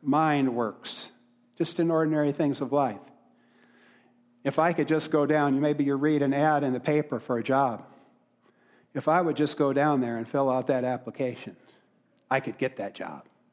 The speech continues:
You begin to think, you begin to have hope in something, and you begin to talk it, and then you begin to see it,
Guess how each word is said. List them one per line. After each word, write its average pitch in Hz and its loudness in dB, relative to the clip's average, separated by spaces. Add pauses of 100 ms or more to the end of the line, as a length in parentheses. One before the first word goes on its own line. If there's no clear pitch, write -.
(720)
You 143 2
begin 151 2
to 131 0
think, 165 0
you 131 -2
begin 135 -2
to 131 0
have 135 0
hope - -4 (340)
in 139 -4
something, 131 -2 (720)
and 156 2
you 143 4
begin 139 2
to 127 -2
talk 160 0
it, 151 0 (880)
and 139 0
then 143 2
you 147 2
begin 147 0
to 127 -2
see 147 2
it, 160 -2